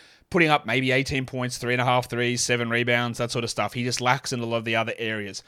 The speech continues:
He's going to get a big contract, but he's going to not change teams. I don't have any, I don't really, no, I know there was that report that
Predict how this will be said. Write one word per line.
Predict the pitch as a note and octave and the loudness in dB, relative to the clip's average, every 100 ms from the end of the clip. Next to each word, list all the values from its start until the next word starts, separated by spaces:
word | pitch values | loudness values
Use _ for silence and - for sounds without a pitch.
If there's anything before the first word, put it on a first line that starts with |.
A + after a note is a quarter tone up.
| - _ | -20 _
He's | B2+ | -8
going | B2+ D#3+ F3+ | 4 6 6
to | |
get | E3+ | 4
a | D3 | 2
big | C#3 C3 | 2 -2
contract, | - B2+ - B2+ B2 | -4 -4 2 2 2
but | - | -4
he's | B2+ A2 | -6 0
going | C3+ B2+ | 2 2
to | B2 | 0
not | A2+ A2+ - | -6 -8 -6
change | A#2 G#2 - | -8 -6 -8
teams. | G#2+ G#2 | -12 -4
I | A2+ B2 | 0 0
don't | C3 C3 | 2 0
have | B2 A2+ A#2 | 0 -6 -2
any, | C#3+ C#3 C3+ - - - _ | -2 -2 -6 -12 -20 -20 _
I | - | 0
don't | E3+ C#3 D3+ | 0 2 0
really, | D#3+ E3+ F3 | 0 0 2
no, | A#3 | 2
I | |
know | A#3+ | 4
there | B3 G#3+ | 4 4
was | F3 | 4
that | D#3+ | 4
report | D3+ C#3+ D#3 D#3 C3+ | 2 0 4 4 4
that | C3+ C3 | -2 -2